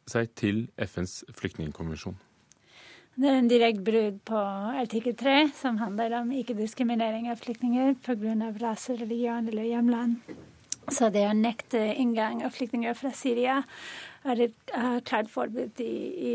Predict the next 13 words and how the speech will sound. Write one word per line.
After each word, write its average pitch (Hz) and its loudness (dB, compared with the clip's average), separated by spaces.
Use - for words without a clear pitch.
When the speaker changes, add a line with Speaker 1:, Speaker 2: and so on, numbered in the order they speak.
Speaker 2:
konvensjonen. 247 0
Um, 247 0
videre 254 6
sa 233 2
Trump 240 2
at 226 2
han 247 2
vil 226 0
beskytte, - 0
eh, 233 4
religiøse 240 2
minoriteter, 262 4
men 240 8